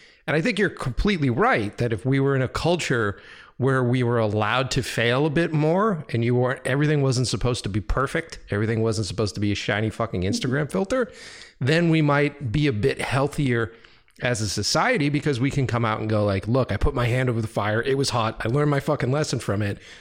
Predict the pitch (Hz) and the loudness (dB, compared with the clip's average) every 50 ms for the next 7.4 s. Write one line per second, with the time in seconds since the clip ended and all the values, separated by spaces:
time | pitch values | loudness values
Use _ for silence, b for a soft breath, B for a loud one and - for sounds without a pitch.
0 | B - - - 143 120 113 110 107 107 107 107 113 110 - 180 160 127 131 131 | B -8 -4 -2 0 2 2 2 2 2 2 2 0 0 -2 -2 -2 0 0 0
1 | 131 131 131 127 123 123 101 110 110 104 101 - - 117 101 87 - 92 87 - | 2 2 2 2 2 0 0 -2 -2 -2 -2 -2 -2 -2 -2 -2 -4 -8 -8 -10
2 | - - 90 - - - - - - - - 117 104 101 104 - - - 180 - | -12 -12 -12 -12 -12 -14 -16 -20 -20 -10 -6 -6 -4 -4 -6 -8 -10 -12 -12 -8
3 | - 139 - - - 180 185 - - 147 135 131 - - 107 113 127 131 127 117 | -6 -6 -4 0 0 0 0 0 0 0 -2 -2 -2 -2 0 0 2 2 2 0
4 | 104 98 101 95 87 B B B B B B B B B B B - 208 117 113 | 0 -2 -2 -4 -6 B B B B B B B B B B B -8 -4 -2 -2
5 | 107 95 95 104 131 135 120 104 110 107 113 104 - 95 95 98 107 117 113 92 | 0 0 0 0 0 0 0 0 0 0 0 0 -2 -4 -8 -6 -4 -2 -2 -2
6 | - 120 120 120 120 117 101 95 85 85 92 87 82 87 95 - - _ _ _ | 0 0 2 2 2 0 0 -2 -2 -2 -4 -4 -4 -6 -8 -12 -18 _ _ _
7 | _ - 143 113 92 87 87 - | _ -2 -2 0 0 -2 -4 -6